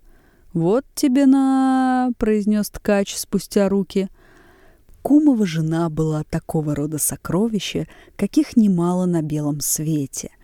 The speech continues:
Так же, как и ее муж, она почти никогда не сидела дома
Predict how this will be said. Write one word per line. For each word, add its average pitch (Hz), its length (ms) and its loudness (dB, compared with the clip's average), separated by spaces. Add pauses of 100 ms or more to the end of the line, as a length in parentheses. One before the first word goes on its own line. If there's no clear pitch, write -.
(440)
Так 247 260 -2
же, 226 360 0
как - 260 -4
и 190 40 2
ее 165 340 0
муж, 190 460 -4 (320)
она 226 220 2
почти - 440 -2
никогда 220 460 2
не 233 120 4
сидела 214 460 0
дома 226 460 0